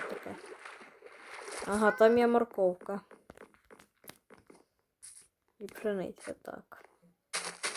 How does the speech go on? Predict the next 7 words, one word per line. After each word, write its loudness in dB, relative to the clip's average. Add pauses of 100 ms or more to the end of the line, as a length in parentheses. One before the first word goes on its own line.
(760)
Ламаємо 2
тут -4
морковочку. 0 (1000)
Так. 0 (4000)
І 0
пшеницю -4
заодно. -6